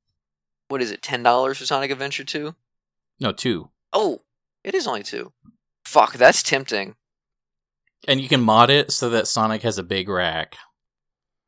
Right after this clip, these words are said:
Speaker 1: Add to cart.
Speaker 2: <laughs>
Speaker 1: Purchase for myself. Okay, yeah, it sounds funny 'cause you just said that, and now I'm just like, "I'm gonna buy," oh, fuck, my credit card's no longer saved.
Speaker 2: <laughs>
Speaker 1: I guess I'm not gonna buy it because I don't feel like entering my <laughs> credit card information.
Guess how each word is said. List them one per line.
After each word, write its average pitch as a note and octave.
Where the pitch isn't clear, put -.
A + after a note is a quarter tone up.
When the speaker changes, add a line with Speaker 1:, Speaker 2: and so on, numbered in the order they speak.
Speaker 1:
Add C#3+
to D#3
cart. G2+
Speaker 2:
<laughs> -
Speaker 1:
Purchase F3
for E3
myself. D#3+
Okay, D#3
yeah, C#3+
it D#3+
sounds A#3
funny G3
'cause C#3+
you D#3
just D#3
said D3
that, B2
and B2+
now C#3
I'm C#3
just C3+
like, C#3
"I'm F#3
gonna F3
buy," -
oh, A#2+
fuck, -
my A#2
credit A#2
card's A2+
no A2
longer A2
saved. G#2+
Speaker 2:
<laughs> -
Speaker 1:
I -
guess G3
I'm -
not G#3
gonna F#3+
buy F#3+
it D#3+
because D3
I F3
don't G3
feel F3+
like F3
entering F3
my D#3
<laughs> -
credit -
card -
information. F#3+